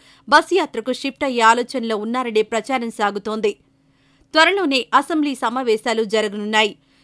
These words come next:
ఈ సమావేశాల్లో కేంద్రం రాష్ట్రానికి చేస్తోన్న అన్యాయంతో పాటు ముందస్తు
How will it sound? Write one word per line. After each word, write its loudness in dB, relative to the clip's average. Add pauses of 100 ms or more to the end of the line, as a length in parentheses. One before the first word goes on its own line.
(140)
ఈ 4 (100)
సమావేశాల్లో 0 (120)
కేంద్రం 0
రాష్ట్రానికి 2
చేస్తోన్న 0
అన్యాయంతో -4
పాటు 2 (440)
ముందస్తు 0